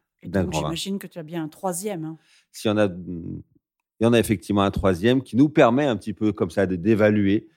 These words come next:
Speaker 2: euh, les vins, de les classifier dans notre tête, c'est la longueur en bouche. La longueur en bouche, ce qu'on appelle également la persistance aromatique intense, ou la P A I, si on veut vraiment être pénible un dimanche midi devant sa belle-mère, mais la P A I, c'est le temps que l'on reconnaît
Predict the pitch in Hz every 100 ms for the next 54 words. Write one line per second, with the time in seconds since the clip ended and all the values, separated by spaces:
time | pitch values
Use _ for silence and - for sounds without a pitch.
0 | _ _ - 98 - 101 - 90 117 -
1 | - - _ 92 127 113 107 101 107 113
2 | 117 95 92 - 113 - - _ - -
3 | 104 - 107 101 101 104 101 92 90 76
4 | - 117 131 127 131 151 175 - 92 92
5 | 104 95 95 98 90 - 113 101 104 -
6 | 135 - 92 87 - - 90 87 135 190
7 | - 82 80 - 110 98 113 127 - 82
8 | 82 82 90 95 82 - 90 98 87 80
9 | 85 - 90 87 87 76 80 - 80 98
10 | 139 151 _ _ - 104 101 101 156 123
11 | 117 165 202 - - _ _ - - 139
12 | 156 - 117 113 113 160 185 175 - 110
13 | 98 139 139 151 139 135 -